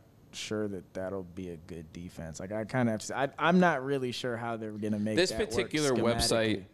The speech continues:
Speaker 2: that I'm on, uh, has Rudy Gobert as a candidate.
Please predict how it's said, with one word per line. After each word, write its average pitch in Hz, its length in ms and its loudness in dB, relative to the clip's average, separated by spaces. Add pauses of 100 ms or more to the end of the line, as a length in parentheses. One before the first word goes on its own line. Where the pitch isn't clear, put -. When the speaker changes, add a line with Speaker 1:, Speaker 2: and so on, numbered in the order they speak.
(140)
Speaker 2:
that 120 220 6
I'm 117 280 2
on, 120 420 2 (300)
uh, 113 340 6
has 110 280 2
Rudy 95 220 0
Gobert 78 480 6 (320)
as 110 160 6
a - 40 0
candidate. 90 500 0